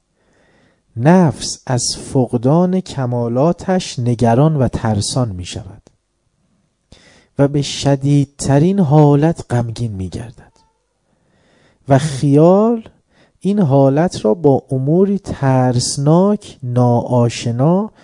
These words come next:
و ناپسند نزد خودش حکایت می‌کند." او خیالش یه چیزایی می‌سازه که این بدش میاد،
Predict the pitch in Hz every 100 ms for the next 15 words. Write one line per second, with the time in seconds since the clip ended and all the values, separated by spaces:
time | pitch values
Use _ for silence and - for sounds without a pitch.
0 | _ _ - 127 123 123 120 - 123 -
1 | 143 175 190 202 170 131 110 110 120 -
2 | 196 151 104 - - - _ _ - 131
3 | - 117 104 98 - 98 - 117 107 _
4 | _ _ _ _ _ _ _ _ _ -
5 | 143 - - 123 135 165 - 160 135 131
6 | 160 165 170 160 160 156 123 95 92 -
7 | 87